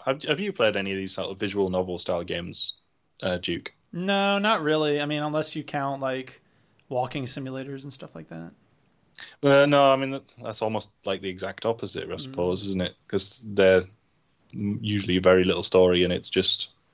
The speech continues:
Speaker 1: pushing th-, other things on. Whereas
Speaker 2: Yeah, that's
Speaker 1: this
Speaker 2: true.
Speaker 1: is, it's literally you have no
Speaker 2: A lot of
Speaker 1: control at
Speaker 2: story,
Speaker 1: all,
Speaker 2: yeah.
Speaker 1: and it's just telling you the
Speaker 2: Right,
Speaker 1: story.
Speaker 2: right.
Speaker 1: And then, and then it goes to certain,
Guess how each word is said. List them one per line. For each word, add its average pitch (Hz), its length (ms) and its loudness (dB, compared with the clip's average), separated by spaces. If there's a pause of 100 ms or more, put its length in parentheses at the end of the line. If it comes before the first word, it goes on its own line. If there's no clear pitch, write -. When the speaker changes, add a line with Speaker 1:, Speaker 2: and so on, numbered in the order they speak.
(140)
Speaker 1:
pushing 92 340 2
th-, - 160 -4
other 98 120 4
things 90 280 0
on. 90 240 4 (100)
Whereas 90 240 4
Speaker 2:
Yeah, 80 100 -2
that's 101 100 0
Speaker 1:
this 98 180 8
Speaker 2:
true. 95 100 6
Speaker 1:
is, 92 180 4
it's 101 180 4
literally 95 400 2
you 92 120 4
have 95 120 4
no 90 120 2
Speaker 2:
A - 20 4
lot - 20 0
of 87 60 -2
Speaker 1:
control 90 400 2
at - 40 4
Speaker 2:
story, 82 100 0
Speaker 1:
all, 87 220 4
Speaker 2:
yeah. 87 60 -2
Speaker 1:
and 82 100 -6
it's - 280 0 (100)
just - 240 0
telling 87 200 0
you 87 60 -2
the 87 60 -4
Speaker 2:
Right, 87 60 0
Speaker 1:
story. 92 400 4 (140)
Speaker 2:
right. 73 300 -14 (200)
Speaker 1:
And 95 160 -2
then, 95 120 4
and 117 120 2
then 110 140 6
it 98 60 2
goes 95 240 4
to - 100 -4
certain, 92 400 2